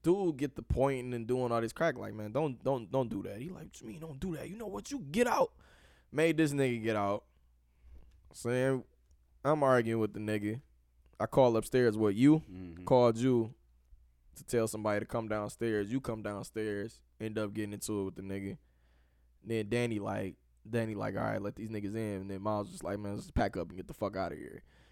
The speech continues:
Speaker 1: It's like, come on, bro. Like, why are you, why are you acting like this when I just came downstairs? I got,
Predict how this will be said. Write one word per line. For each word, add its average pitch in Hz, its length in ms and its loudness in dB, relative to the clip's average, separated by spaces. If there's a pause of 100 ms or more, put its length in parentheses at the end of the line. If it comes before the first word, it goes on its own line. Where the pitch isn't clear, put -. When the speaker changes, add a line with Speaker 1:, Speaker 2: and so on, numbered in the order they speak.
(140)
Speaker 1:
It's 170 100 -10
like, 185 360 2
come 302 220 -2
on, 110 200 2
bro. 151 260 10
Like, 143 300 8
why 175 200 6
are 254 80 10
you, 214 160 4
why 185 220 8
are 226 100 12
you 196 120 12
acting 165 280 10
like 131 180 8
this 123 240 6
when 127 80 2
I 139 80 8
just 123 220 -2
came 160 260 8
downstairs? 135 640 6
I - 140 6
got, 147 320 6